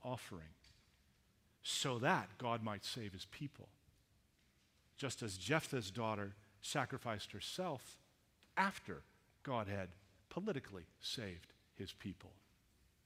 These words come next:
No wonder then we read of Father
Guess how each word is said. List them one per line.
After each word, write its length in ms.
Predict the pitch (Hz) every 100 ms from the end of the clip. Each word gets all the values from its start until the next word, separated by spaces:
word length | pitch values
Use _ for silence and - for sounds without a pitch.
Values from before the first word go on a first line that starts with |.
| _ - - - - _ - - - - -
No 120 | 135
wonder 380 | 131 160 220 156
then 360 | 104 95 107 147 - - - - - - - - - -
we 160 | 123 123
read 480 | 117 151 190 190 -
of 160 | 135 113
Father 680 | - 160 151 147 135 123